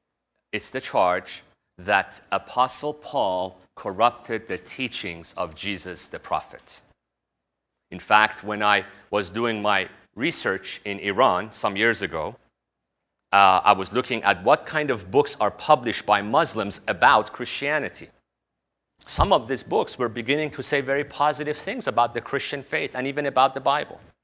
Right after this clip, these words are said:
There is a change of attitude among some Muslim intellectuals towards Christianity.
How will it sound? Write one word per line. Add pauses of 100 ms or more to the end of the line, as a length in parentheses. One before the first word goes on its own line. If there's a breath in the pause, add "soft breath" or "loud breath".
(760)
There
is
a
change
of
attitude
among
some
Muslim
intellectuals
towards
Christianity.